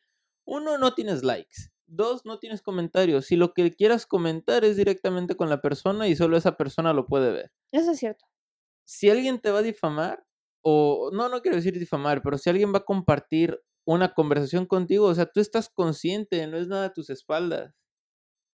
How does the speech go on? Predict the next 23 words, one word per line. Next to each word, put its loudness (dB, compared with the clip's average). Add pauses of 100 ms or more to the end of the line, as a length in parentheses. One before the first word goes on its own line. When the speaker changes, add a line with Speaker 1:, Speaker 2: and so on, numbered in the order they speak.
(160)
Speaker 2:
Sí, -8
eso 0
Speaker 1:
Creo 4
Speaker 2:
es -8
cierto. 4
Speaker 1:
que 0
Snapchat -4
es 0
de 0
las 2
redes -2
sociales -4
más -8
saludables 0
que 0
han -2
existido. -8 (1400)
Speaker 2:
¿Pero 6
crees 2
que -8
Snapchat 0
ya 2
murió? -2